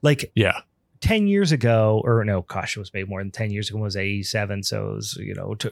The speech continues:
Speaker 1: twenty some years ago. Like, you could have, y-, you had nine thousand crows on set, but you, you couldn't get a fly guy to, like, put some flies on
Speaker 2: Right.
Speaker 1: the window.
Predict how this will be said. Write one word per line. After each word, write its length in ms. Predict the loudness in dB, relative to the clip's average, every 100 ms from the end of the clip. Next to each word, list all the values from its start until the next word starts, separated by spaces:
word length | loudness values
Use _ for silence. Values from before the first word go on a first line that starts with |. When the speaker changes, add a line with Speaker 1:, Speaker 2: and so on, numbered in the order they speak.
| -6
Speaker 1:
twenty 260 | 0 2 2
some 220 | 0 0
years 200 | 0 0
ago. 180 | -2 -4 -6 -20 _ 2
Like, 300 | 2 2 -12 _ _ _ _
you 180 | 2 2
could 300 | 4 4 6
have, 440 | 6 4 2 -6 _ _ _ _ _ _ _ _ _ _ -8
y-, 140 | -6
you 220 | 2 4
had 280 | 6 6 4
nine 420 | 4 6 6 4
thousand 480 | 4 4 4 4 0
crows 440 | 0 4 4 4 2
on 160 | -2
set, 320 | 0 0 0
but 80 | 0
you, 120 | 4
you 100 | 4
couldn't 220 | 4 4 4
get 120 | 4
a 40 |
fly 480 | 2 -4 -2 0 2
guy 360 | 4 4 4 4
to, 100 | 2
like, 160 | 0 -2
put 120 | -2
some 140 | -2
flies 480 | -4 -4 -2 2 6
on 80 | 6
Speaker 2:
Right. 100 | 6
Speaker 1:
the 60 | 4
window. 540 | 2 4 4 2 0